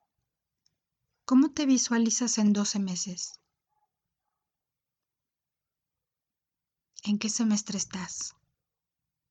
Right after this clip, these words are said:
¿Estarías culminando tu bachillerato? ¿O quizás ya estarías en facultad?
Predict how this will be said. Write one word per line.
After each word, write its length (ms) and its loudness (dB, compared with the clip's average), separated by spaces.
¿Estarías 560 -2
culminando 600 2
tu 140 -4
bachillerato? 760 -4
¿O 120 -2
quizás 320 -4
ya 80 2
estarías 460 -2
en 80 0
facultad? 680 -6